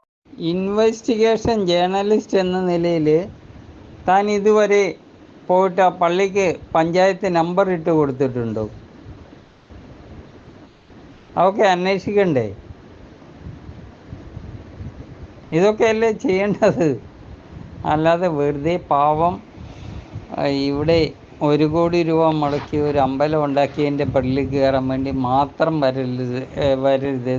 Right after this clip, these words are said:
ശ്രീനി. അത്രയും മാത്രമേ നമ്മൾ പറയാറുള്ളൂ. സമൂഹത്തിൽ എന്തെല്ലാം കാര്യങ്ങൾ ബാക്കിയുണ്ട്.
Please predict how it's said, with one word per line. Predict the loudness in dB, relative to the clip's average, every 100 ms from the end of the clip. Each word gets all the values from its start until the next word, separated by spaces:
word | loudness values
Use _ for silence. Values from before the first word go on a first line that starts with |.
| -4
ശ്രീനി. | -4 -2 0 -2
അത്രയും | -2 -2 -2 0 2
മാത്രമേ | 2 0 -2 0 0 0
നമ്മൾ | -2 0 0 0
പറയാറുള്ളൂ. | 0 2 0 0 -2 -6 -8 -14 -14 -16 -12 -4
സമൂഹത്തിൽ | 0 2 2 2 0 0 0
എന്തെല്ലാം | 2 0 2 2 2
കാര്യങ്ങൾ | 2 2 0 -2 -2 0
ബാക്കിയുണ്ട്. | 2 0 -2 -2 0 -2